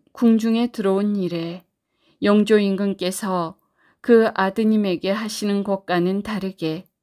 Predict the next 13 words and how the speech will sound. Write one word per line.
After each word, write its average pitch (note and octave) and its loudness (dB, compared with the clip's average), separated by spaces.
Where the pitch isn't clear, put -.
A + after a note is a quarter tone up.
나를 F3+ 2
사랑하시고 F#3+ -6
내 G3+ 4
자녀를 F#3 -2
귀중히 G#3 0
아껴주심에 F3+ -4
항상 F3+ 0
감사하였습니다. F3+ -4
그러나 F3 0
그때는 F#3+ 0
내가 G#3 2
궁중에 G#3 -2
들어와 F3+ -6